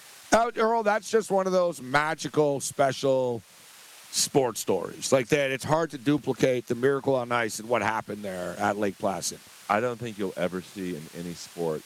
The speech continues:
Speaker 2: that happen because now with the pros involved
Speaker 1: Yeah, it's not the same.
Speaker 2: it's just, you're never gonna get a team of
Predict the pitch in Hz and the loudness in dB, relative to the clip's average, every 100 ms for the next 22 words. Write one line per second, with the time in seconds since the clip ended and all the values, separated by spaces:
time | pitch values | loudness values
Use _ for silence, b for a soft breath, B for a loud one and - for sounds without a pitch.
0 | - 76 78 82 87 95 71 73 71 - | -10 -6 -6 -6 -6 -6 -12 -12 -14 -10
1 | 76 73 71 - - 78 76 78 78 82 | -8 -8 -10 -14 -20 -10 -6 -4 -6 -10
2 | - 90 80 80 87 80 78 76 78 151 | -8 -4 -4 -4 -8 -12 -6 -4 0 2
3 | 185 175 147 147 131 104 - 98 87 80 | 2 0 -4 -4 -6 -4 -6 -6 -8 -14
4 | - 85 - 87 78 87 - 92 92 92 | -14 -14 -12 -12 -14 -18 -16 -8 -4 -4
5 | 95 98 87 92 82 - 92 90 78 | -4 -8 -6 -8 -8 -14 -12 -12 -12